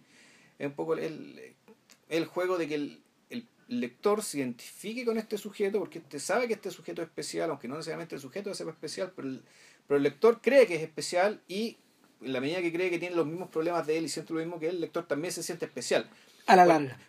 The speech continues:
Speaker 1: por eso yo soy más o menos enemigo, digamos, de la sensibilidad Holden Caulfield, ¿cachai?
Speaker 2: Sí.
Speaker 1: Aun cuando igual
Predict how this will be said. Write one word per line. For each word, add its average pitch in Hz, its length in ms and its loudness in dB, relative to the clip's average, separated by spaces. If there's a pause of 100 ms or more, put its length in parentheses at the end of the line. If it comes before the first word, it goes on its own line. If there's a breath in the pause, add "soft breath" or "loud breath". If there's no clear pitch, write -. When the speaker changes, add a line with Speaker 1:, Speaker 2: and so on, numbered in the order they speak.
Speaker 1:
por 165 120 0
eso 180 1000 0 (240)
yo 156 100 -6
soy 156 160 -10
más 156 120 -2
o - 20 -2
menos 160 180 -2
enemigo, 135 400 0
digamos, 170 200 0
de 170 60 0
la 156 40 -2
sensibilidad 156 500 -2
Holden 165 260 -4
Caulfield, - 360 2 (160)
¿cachai? 139 460 -10
Speaker 2:
Sí. 185 200 2 (100)
Speaker 1:
Aun 143 160 0
cuando 165 500 0
igual 139 260 2